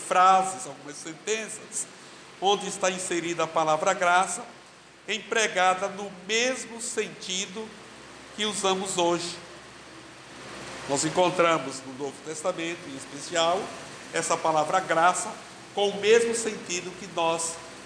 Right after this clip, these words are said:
usamos hoje em alguns aspectos. Por exemplo, em Mateus dez, oito, diz: "De graça recebeste,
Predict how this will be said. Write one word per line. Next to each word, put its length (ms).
usamos 640
hoje 500
em 40
alguns 340
aspectos. 880
Por 140
exemplo, 420
em 80
Mateus 460
dez, 380
oito, 480
diz: 320
"De 140
graça 840
recebeste, 1000